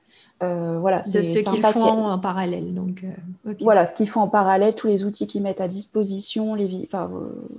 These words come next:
Speaker 1: je trouve que, euh, oui, ça peut paraître un, un, un certain montant, mais, euh, quand on démarre ou quand, euh, finalement on se dit, euh,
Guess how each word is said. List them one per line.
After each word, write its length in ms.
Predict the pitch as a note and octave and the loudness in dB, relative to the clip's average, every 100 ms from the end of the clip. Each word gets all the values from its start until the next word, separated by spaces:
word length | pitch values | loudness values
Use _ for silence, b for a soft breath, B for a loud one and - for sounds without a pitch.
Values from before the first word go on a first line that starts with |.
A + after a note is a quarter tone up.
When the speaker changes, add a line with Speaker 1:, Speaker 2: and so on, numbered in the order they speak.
| - - | -16 -10
Speaker 1:
je 140 | G3+ | -2
trouve 260 | G#3 - G#3+ | -2 -4 -10
que, 100 | - | -6
euh, 400 | F#3+ F3+ F3+ F3 F3+ B B B | -6 -4 -4 -4 -6 B B B
oui, 220 | F#3 G3+ | -2 -2
ça 100 | - | -2
peut 140 | - | -4
paraître 420 | D#3+ F3+ F3+ G3 F#3 | -2 -2 -2 -4 -4
un, 640 | F3 F3 F3 E3+ F3 E3+ F3+ - | -4 -2 -2 -2 -4 -4 -6 -8
un, 380 | F#3+ - - E3 | -8 -10 -10 -8
un 40 | |
certain 340 | E3 F3+ F#3+ | -8 -8 -6
montant, 420 | F#3+ G3+ G3+ A#3 C4 | -4 -2 2 2 2
mais, 360 | G#3 G3+ G#3+ | 0 -2 0
euh, 160 | F#3 E3+ | 0 0
quand 320 | E3+ A3 A3+ | 0 -4 -2
on 80 | A#3+ | -2
démarre 440 | G#3+ G#3+ A3 A3+ G#3+ | 0 0 0 0 0
ou 80 | F#3+ | -2
quand, 400 | - G#3+ G#3+ - | -4 -4 -4 -8
euh, 200 | F#3+ F3+ | -8 -8
finalement 460 | F3+ A3 G#3 G3+ G#3 G3+ | -6 -6 -4 -4 -4 -6
on 40 | |
se 80 | F#3 | -6
dit, 220 | F#3+ A3 | -2 0
euh, 120 | F#3+ | 0